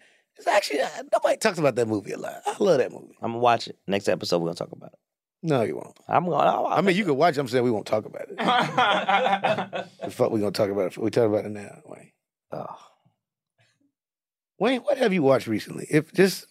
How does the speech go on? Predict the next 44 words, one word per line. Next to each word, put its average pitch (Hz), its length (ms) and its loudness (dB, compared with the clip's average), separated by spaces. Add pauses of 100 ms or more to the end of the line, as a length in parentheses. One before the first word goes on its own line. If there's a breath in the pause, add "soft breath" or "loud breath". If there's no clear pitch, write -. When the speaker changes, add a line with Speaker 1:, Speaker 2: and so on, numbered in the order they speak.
Speaker 1:
just 160 180 -2
for - 180 -2
my 98 180 0
Speaker 2:
Recently, 123 400 2
it's 92 100 -2
been 92 160 -4
tough. 98 260 0
I 110 60 2
haven't - 140 -2
really 98 120 2
watched 92 320 2 (100)
m-, - 180 -6
much - 300 -2 (120)
at - 80 -6
all 87 180 -2
this 85 160 -10
week. 80 280 -14
Uh, 57 260 -14 (380)
well, 82 140 -18
recently 87 360 -12
at - 80 -14
all. 50 380 -10 (800)
Speaker 1:
Any 156 180 0
movie? 131 380 0
Speaker 2:
Any 147 240 4
movies? 147 460 2
I 160 140 0
don't 151 120 2
watch 117 240 6
movies 92 420 -6
like - 220 -10
that. - 160 -10
I - 20 -8
told 101 280 0
you 101 60 -12
that, - 240 -6
but 92 320 0 (420)
I 92 60 2
have, 107 220 2
no, 87 140 0
I've 82 200 -2
seen - 160 -12
a - 40 -16
movie. - 320 -16